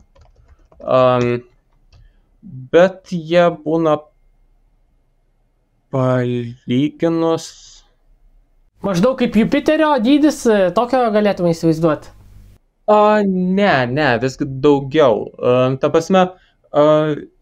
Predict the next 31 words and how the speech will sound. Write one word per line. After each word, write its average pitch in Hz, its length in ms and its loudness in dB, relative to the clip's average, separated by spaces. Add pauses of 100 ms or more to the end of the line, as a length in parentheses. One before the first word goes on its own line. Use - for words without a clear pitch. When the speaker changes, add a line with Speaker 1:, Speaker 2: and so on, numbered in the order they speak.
(120)
Speaker 1:
paprastai 175 680 -2
tokių, 190 500 0 (160)
a, 147 500 2
tokių 156 300 -4
struktūrų 151 640 -4
storis 143 580 -2
būna 139 300 -2
nusakomas 131 680 -4
per 127 360 2
storio 127 720 -2
ir 117 80 -10
spindulio 120 480 -2
santykį, - 580 -6
nes 104 260 -12
dažniausiai 139 540 -4
tai 127 220 -4
nėra 123 320 0 (340)
vienodo 139 540 0
storio 156 480 -2
struktūra, 175 800 -2
o 143 440 2
platėjanti 139 800 -2
tokia 127 260 -4
kaip 127 260 -8
pleištas - 640 -4
iš - 80 -20
šono 95 320 -4
žiūrint. 143 480 -6 (380)
Ir 127 100 -4
dėl 127 240 2
to 165 300 0